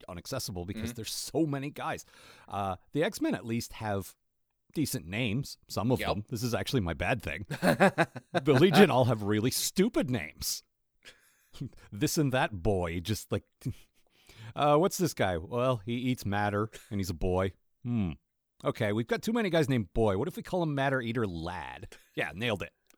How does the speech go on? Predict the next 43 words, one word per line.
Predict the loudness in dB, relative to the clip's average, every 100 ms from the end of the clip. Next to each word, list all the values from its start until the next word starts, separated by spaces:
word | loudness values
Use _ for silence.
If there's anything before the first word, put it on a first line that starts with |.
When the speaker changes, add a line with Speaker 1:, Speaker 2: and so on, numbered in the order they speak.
| _ _ _ _ _ _ _ _ _
Speaker 2:
I | -2 -2 -2
can | -4
only | -2 -2
assume | -2 2 2 4
that | 2
in | 0
the | -2
thirtieth | -2 0 -2 -4
century, | -6 -6 -4 0 0
the | 0
word | 0 0
lad | 0 2 2 0 -2
makes | -6 -8
a | -8
big | -8 -8 -14
comeback. | -10 -10 -8 -6 -6 -6 -8 _
<laughs> | _ _ _ _ _
Speaker 1:
Mm, | -14 -12 -8 -4
I |
think | -2 -2 -2
they | 0
just | 2
got | 0 -2
tired | -2 0 2 2
of |
everyone, | 2 2 2 0 -2 -6
every, | -8 -8 -8
every | -4 -2 -2 -4
male | -4 -2 2
presented | 4 2 -2 -4 -4
character | -4 -4 -4
being | -2 0
boy, | 2 2 0
so | -4 -4
they, | -2
Speaker 2:
Mm-hmm. | 0 2 2
Speaker 1:
they | 2
mixed | -2 -4 -4
it | -4
up | -6
a |
little | -8 -12 -14
bit. | -14